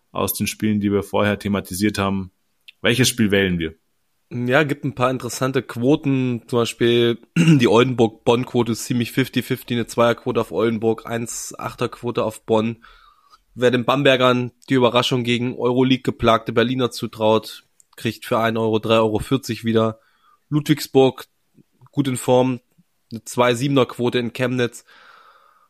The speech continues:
Speaker 2: Auch der M B C, <clears throat> der in Kreisheim ja sicherlich gewinnen kann, da mit einer zwei zwanziger Quote was drin. Ich würde aber tatsächlich das Geld setzen auf die M L P Academics Heidelberg, die nämlich gegen Rasta Fechter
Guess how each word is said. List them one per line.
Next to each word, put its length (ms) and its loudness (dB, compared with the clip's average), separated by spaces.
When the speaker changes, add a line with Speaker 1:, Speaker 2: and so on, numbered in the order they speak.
Speaker 2:
Auch 120 -14
der 140 4
M 80 6
B 160 4
C, 420 4
<clears throat> 100 -18
der 360 2
in 80 0
Kreisheim 420 2
ja 80 2
sicherlich 320 0
gewinnen 280 2
kann, 180 0
da 80 0
mit 80 -4
einer 160 -2
zwei 260 2
zwanziger 480 0
Quote 340 -4
was 200 -4
drin. 320 -2
Ich 220 0
würde 180 6
aber 140 0
tatsächlich 640 -6
das 200 -10
Geld 300 -2
setzen 540 -4
auf 720 2
die 320 -10
M 160 -2
L 120 2
P 280 -2
Academics 580 -2
Heidelberg, 460 -2
die 120 -2
nämlich 420 -4
gegen 420 -2
Rasta 360 -2
Fechter 500 -2